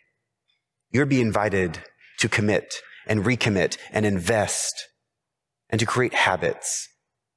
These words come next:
that help you become more and more part of that sacred work. Join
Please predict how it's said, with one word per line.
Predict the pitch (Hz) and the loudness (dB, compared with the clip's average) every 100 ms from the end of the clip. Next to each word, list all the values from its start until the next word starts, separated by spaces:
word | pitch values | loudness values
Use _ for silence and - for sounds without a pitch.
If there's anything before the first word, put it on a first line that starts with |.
| _ | _
that | - - | -4 0
help | 107 95 | -2 0
you | 95 110 82 - - - _ _ _ _ | 0 0 0 -6 -16 -20 _ _ _ _
become | 110 - 101 | -4 -2 0
more | 104 110 | 0 0
and | 104 | 0
more | 98 92 | 2 0
part | - - 85 - - - | -2 -2 -2 -4 -10 -6
of | - 95 | -2 0
that | 98 - | 0 2
sacred | 101 92 87 | 0 0 -2
work. | 78 - - - - _ _ _ _ _ _ _ _ _ _ _ _ _ _ _ - | -2 -4 -8 -18 -20 _ _ _ _ _ _ _ _ _ _ _ _ _ _ _ 0
Join | 123 135 143 147 147 147 | 2 4 4 4 2 0